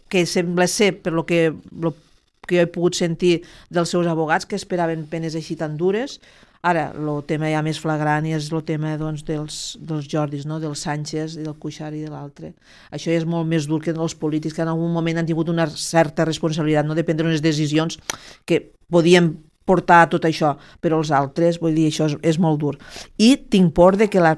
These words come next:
població reaccione malament. I d'alguna forma el president ho va dir, mm, "Calma, calma, calma",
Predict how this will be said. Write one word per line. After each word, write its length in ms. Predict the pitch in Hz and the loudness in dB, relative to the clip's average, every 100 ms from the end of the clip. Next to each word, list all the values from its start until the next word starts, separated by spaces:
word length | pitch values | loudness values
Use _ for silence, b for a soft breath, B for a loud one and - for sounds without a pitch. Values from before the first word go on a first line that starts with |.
| - | 0
població 480 | 165 151 151 175 202 | 0 0 0 2 2
reaccione 840 | 214 180 151 - 170 160 175 185 - | 2 -2 -2 -4 -2 0 0 -2 -4
malament. 400 | 151 135 123 - - | -6 -6 -8 -12 -6
I 120 | 151 | -2
d'alguna 320 | 147 151 147 | 0 0 0
forma 240 | 151 151 151 | 0 0 0
el 40 | |
president 200 | 151 156 | 0 2
ho 80 | 160 | 2
va 80 | 143 | 2
dir, 140 | 156 B B B B - | 0 B B B B -8
mm, 440 | 156 151 147 139 - | -4 -2 -4 -4 0
"Calma, 320 | 139 165 220 | 2 2 0
calma, 400 | - 160 170 165 | 4 4 4 2
calma", 380 | 170 190 190 | 4 4 4